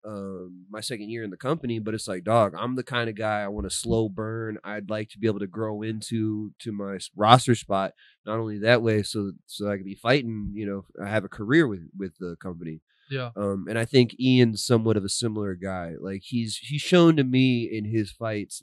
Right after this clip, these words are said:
Speaker 1: that, um, even when it gets tough, he still has the ability to keep going.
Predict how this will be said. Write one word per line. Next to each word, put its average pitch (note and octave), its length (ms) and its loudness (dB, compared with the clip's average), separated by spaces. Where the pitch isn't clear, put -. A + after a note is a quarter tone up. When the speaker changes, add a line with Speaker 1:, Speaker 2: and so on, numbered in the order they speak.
Speaker 1:
that, G2 320 -4
um, F#2+ 640 -8
even F3+ 240 12
when E3+ 100 12
it D#3 80 10
gets C#3 220 8
tough, D3+ 320 6
he C3+ 180 0
still C3+ 300 6
has A#2+ 440 6
the A2+ 120 -2
ability A#2 320 2
to G#2+ 140 -2
keep G2 240 -6
going. A#2 420 -2